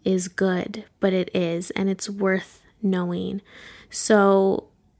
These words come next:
my biggest advice to anybody who wants to write poetry,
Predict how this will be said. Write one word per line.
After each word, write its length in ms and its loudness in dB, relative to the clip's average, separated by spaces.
my 320 4
biggest 840 4
advice 720 -4
to 220 -6
anybody 580 2
who 440 -2
wants 460 -4
to 160 2
write 260 -2
poetry, 680 -6